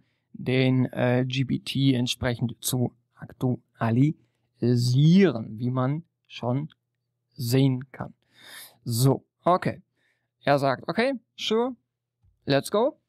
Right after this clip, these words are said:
kein Problem. Wie soll der G P T denn heißen? Er gibt uns jetzt hier den Vorschlag, Video-Title oder Videotitel Maestro.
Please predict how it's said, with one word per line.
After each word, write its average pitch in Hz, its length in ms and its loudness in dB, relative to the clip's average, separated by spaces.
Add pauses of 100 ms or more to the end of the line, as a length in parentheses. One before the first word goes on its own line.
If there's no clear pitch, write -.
(120)
kein 143 220 -2
Problem. 202 360 0 (360)
Wie 190 300 -4
soll 190 340 2
der 196 160 2
G 175 260 -6
P 185 140 -4
T 170 240 -4
denn 139 320 0
heißen? 135 440 -2
Er 127 100 -4
gibt 220 260 -4
uns 180 160 2
jetzt 180 200 2
hier 180 300 0
den 135 260 2
Vorschlag, 208 640 0 (200)
Video-Title 180 1400 0 (160)
oder 127 160 -2
Videotitel 156 680 0 (460)
Maestro. 139 760 -2